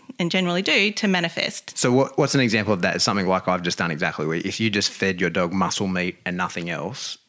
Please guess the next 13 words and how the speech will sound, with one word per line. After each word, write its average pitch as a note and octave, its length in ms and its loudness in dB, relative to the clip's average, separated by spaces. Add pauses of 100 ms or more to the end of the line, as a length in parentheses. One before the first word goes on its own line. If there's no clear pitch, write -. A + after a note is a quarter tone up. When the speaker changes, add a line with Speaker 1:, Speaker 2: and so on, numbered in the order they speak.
(320)
Speaker 2:
eventually F2+ 680 -2 (120)
you're F2 100 -6
gonna E2+ 160 -2
run F2 140 0
into E2 180 -6
some E2 180 -4
problems C#2+ 380 -6
there, D2 180 -4
right? F2+ 240 -6 (160)
Speaker 1:
Absolutely. F3+ 760 0
So, F#3 360 2 (440)
and G3+ 260 -2
I'll G#3 240 -2